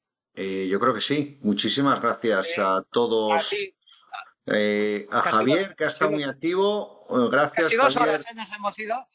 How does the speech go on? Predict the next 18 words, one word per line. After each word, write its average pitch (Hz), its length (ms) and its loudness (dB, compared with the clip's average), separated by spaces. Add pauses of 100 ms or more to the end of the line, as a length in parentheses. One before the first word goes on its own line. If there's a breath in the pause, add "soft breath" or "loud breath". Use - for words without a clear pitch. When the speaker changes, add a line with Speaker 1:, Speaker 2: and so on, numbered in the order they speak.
(200)
Speaker 2:
Casi 175 220 -2
Speaker 1:
¿Eh? 131 40 6
Speaker 2:
dos 220 220 4
horas 170 320 -2
al 156 80 -4
final. 151 260 -8 (340)
Que, 190 160 -2
Speaker 1:
Casi 131 320 0
Speaker 2:
que 185 80 2
digo, 208 120 4
Speaker 1:
dos 233 80 6
Speaker 2:
Aitor, 208 180 2
Speaker 1:
horas, 220 300 2
Speaker 2:
nos 196 140 -20
hemos 226 260 4
ido 233 100 -6
Speaker 1:
casi. 202 60 -8
Speaker 2:
casi 247 160 -8